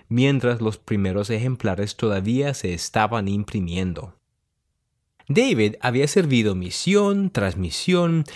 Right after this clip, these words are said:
en los tres años transcurridos desde su conversión. Como José había afirmado una semana antes, Brigham también fue llamado al quórum, al igual que su mejor amigo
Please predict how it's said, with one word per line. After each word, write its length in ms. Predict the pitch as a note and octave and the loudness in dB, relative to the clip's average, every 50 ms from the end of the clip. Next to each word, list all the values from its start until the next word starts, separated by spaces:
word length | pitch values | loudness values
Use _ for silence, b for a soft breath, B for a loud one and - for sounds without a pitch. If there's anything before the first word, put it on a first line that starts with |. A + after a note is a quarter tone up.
| B B B | B B B
en 160 | - C#3+ C3+ | 0 2 2
los 220 | B2 A2+ G2+ - - | 2 2 0 0 0
tres 320 | B2 A2+ C#3 F3 F#3+ - | 2 2 4 2 2 2
años 400 | F#3+ D3 A#2+ A2 A#2 C3 C3+ - | 0 0 2 0 0 -2 -2 0
transcurridos 920 | - A#2 A2+ A2 G#2+ - - G#2+ A2+ E3+ G3 C3 G2+ G2+ A2 A2 G#2 G2+ | 0 2 2 2 0 0 0 2 4 4 4 4 2 0 0 -2 -2 -2
desde 340 | G2 B2 B2+ B2+ G#2+ B2 C3 | 2 4 4 4 2 0 -2
su 200 | B2+ - G#2+ F2+ | -2 -2 -4 -4
conversión. 640 | - F#2+ E2 E2+ F2+ F2+ - G3 A3 F#3+ G#2+ D#2+ D2 - _ _ _ _ _ _ _ _ _ _ _ _ _ _ B B B B B B | -2 -6 -6 -6 -6 -4 0 0 0 0 0 -4 -8 -14 _ _ _ _ _ _ _ _ _ _ _ _ _ _ B B B B B B
Como 260 | - F3+ F3+ F#3+ E3 | 2 4 4 4 4
José 460 | D#3 E3+ D#3 - - B3 B3 B3 - - | 2 2 2 2 2 2 2 2 0 0
había 380 | B2 B2+ B2 D3 D#3 E3 - C3 | -2 0 2 2 0 2 2 0
afirmado 680 | B2 - - A#2 G#2 G#2 G#2+ A#2 B2 B2 B2 B2 A#2+ - | 0 2 0 2 2 2 2 2 2 2 2 0 0 0
una 280 | - F3 F#3 F#3 E3+ | 0 0 2 2 2
semana 440 | D3 - B2+ A2+ A2+ G#2+ G2 F2 E2+ | 2 0 0 2 2 2 2 0 0
antes, 440 | F2 F2+ E2 - - F2 - - b b b b b b | -2 -4 -4 -4 -6 -8 -8 -10 b b b b b b
Brigham 500 | B2 E3 G3 F3 A2+ G2+ G#2+ C#3+ D#3+ - _ | 4 6 6 6 4 2 -2 -4 -6 -6 _
también 380 | - B2 G#2 G2+ G2+ G#2 G#2 | -2 0 0 0 0 -2 0
fue 120 | - A2 G#2+ | 0 0 2
llamado 460 | C3+ C#3+ C3+ G#2 F2+ F2+ G2+ G#2 - - | 2 2 2 0 0 0 0 -2 -2 -2
al 120 | A2+ A2 | -6 -6
quórum, 460 | - - F3 D#3+ A2+ F#2 E2+ D#2+ D2+ - _ _ _ B B B B B B | -2 0 2 2 2 2 -2 -4 -10 -14 _ _ _ B B B B B B
al 140 | - E3 G3+ | 0 2 2
igual 340 | A3 E3+ C#3 A2+ G#2+ A2 A#2 | 4 4 4 4 4 4 2
que 140 | - - C#3 | 0 -2 -2
su 100 | - D#3 | 0 0
mejor 300 | D3+ C3+ B2 A#2+ B2+ D3+ | 0 0 2 2 2 2
amigo 500 | D#3 C3+ G2+ F#2 F2 G2 G#2 B2 A#2+ | 0 0 0 0 0 0 -2 -2 -4